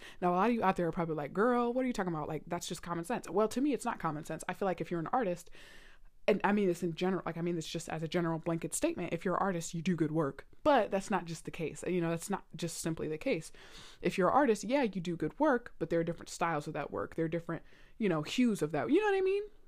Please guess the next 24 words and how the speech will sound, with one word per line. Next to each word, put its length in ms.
Some 500
are 560
lighter 600
than 160
others. 420
Some 380
are 300
micro. 600
Some 340
are 340
geometric 540
shit. 160
You 100
know, 160
like, 240
artists, 460
some 280
are 280
neo, 500
uh, 280
new 160
school, 500
you 100
know? 180